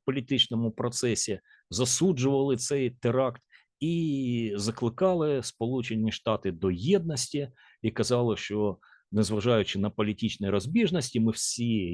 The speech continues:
єдина нація, і ми можемо без насильства спокійно вирішити всі політичні питання. Звучало це все дуже нещиро, тому що це ті самі люди, які перед цим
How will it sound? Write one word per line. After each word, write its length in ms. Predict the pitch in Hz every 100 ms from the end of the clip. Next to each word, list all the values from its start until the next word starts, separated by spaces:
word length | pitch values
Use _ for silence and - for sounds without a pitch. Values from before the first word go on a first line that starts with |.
| 92
єдина 420 | 110 117 104 92
нація, 600 | 95 202 202 - 175 156
і 240 | 120 98
ми 140 | 101 101
можемо 560 | 123 185 147 135 127 - - - - -
без 380 | 104 131 127 101
насильства 840 | 95 - 202 185 - 160 156 143
спокійно 840 | - - - 180 185 175 147 127
вирішити 520 | 95 175 170 - 127
всі 260 | 117 - 180
політичні 600 | - 107 95 147 143 143
питання. 380 | 117 117 - 78 _ _ _ _ _ - _ _ -
Звучало 460 | 120 180 220 170
це 160 | 117 123
все 500 | - - 127 113 85 - _ _
дуже 500 | 98 104 143 120 107
нещиро, 920 | 101 104 127 135 - - 165 190 180 - _ _ _ _
тому 260 | 101 113 127
що 760 | 127 120 117 113 110 107 101 104
це 300 | - 117 110
ті 200 | - 196
самі 380 | - 147 123
люди, 340 | 104 202 208 185 180 160
які 760 | 104 101 160 185 175 160 143 117
перед 220 | - 110 -
цим 320 | - 185